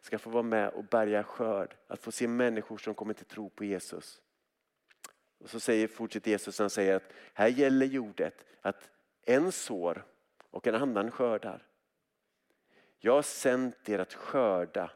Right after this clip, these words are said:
säger han till lärjungarna, "där ni inte behöver arbeta." Och jag har den sista tiden slagits över det så ofta att helt plötsligt så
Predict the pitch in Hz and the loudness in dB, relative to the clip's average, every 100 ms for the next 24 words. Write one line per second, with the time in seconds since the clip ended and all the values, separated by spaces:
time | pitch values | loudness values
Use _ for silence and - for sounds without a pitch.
0 | _ - 104 92 - 92 87 85 80 - | _ -6 -4 -2 -2 -2 -2 -6 -10 -12
1 | - _ _ - 101 107 127 123 90 - | -20 _ _ -4 -2 0 0 0 -2 -4
2 | 101 104 92 - 110 92 - 107 - - | -2 -2 -2 -2 -4 -4 -8 -10 -10 -14
3 | 76 _ _ _ _ _ _ _ _ - | -14 _ _ _ _ _ _ _ _ -4
4 | 117 127 131 123 - 127 - 117 135 120 | 2 6 6 2 -2 -2 0 -2 -2 -2
5 | 117 - - 127 120 117 117 110 107 113 | -2 -2 0 0 0 -2 -2 0 0 -4
6 | - 107 - - - - - _ - 156 | 0 0 0 -8 -20 -20 -20 _ -2 0
7 | 190 - 127 120 | 0 0 -4 -4